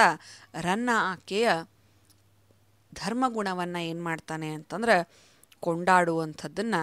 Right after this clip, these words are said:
ನೋಡ್ತೀವಿ. ಮುಂದಿನ ಪದ್ಯ. ಉನ್ನತ ಕುಕ್ಕಟೇಶ್ವರ ಜೀನೇಶ್ವರನಂ ಜೀನ ಭಕ್ತೆ ಪೋಗಿ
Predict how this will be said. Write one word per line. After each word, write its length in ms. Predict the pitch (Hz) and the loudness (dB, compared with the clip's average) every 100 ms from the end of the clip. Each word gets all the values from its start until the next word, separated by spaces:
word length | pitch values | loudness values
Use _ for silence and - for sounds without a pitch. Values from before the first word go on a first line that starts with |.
| 151 _ _ - | -4 _ _ -10
ನೋಡ್ತೀವಿ. 520 | 175 151 - 151 170 _ _ _ _ _ _ _ _ _ _ _ _ _ _ _ - - _ _ _ _ - | -8 -8 -10 -14 -16 _ _ _ _ _ _ _ _ _ _ _ _ _ _ _ -20 -20 _ _ _ _ -10
ಮುಂದಿನ 280 | 175 170 160 | -8 -4 -6
ಪದ್ಯ. 460 | - 143 143 170 214 _ _ _ - _ - | -6 -8 -4 -4 -6 _ _ _ -20 _ -2
ಉನ್ನತ 460 | 220 233 208 - 220 170 160 _ - - _ _ _ _ - | 0 2 0 4 6 6 2 _ -20 -20 _ _ _ _ -4
ಕುಕ್ಕಟೇಶ್ವರ 960 | 240 - - 240 220 202 - - 170 202 175 160 - _ _ _ _ _ _ 170 | -4 -2 -2 2 4 4 2 0 4 6 6 4 -10 _ _ _ _ _ _ -8
ಜೀನೇಶ್ವರನಂ 1200 | - 208 240 240 214 - 180 165 170 180 156 170 _ - _ - | -2 -2 0 2 2 2 2 2 0 -2 -6 -12 _ -20 _ -6
ಜೀನ 360 | 147 240 262 254 | 0 2 2 0
ಭಕ್ತೆ 520 | 202 165 _ - 208 | 0 -4 _ 0 0
ಪೋಗಿ 640 | 202 175 160 143 180 156 | 0 -2 -2 -2 -4 -4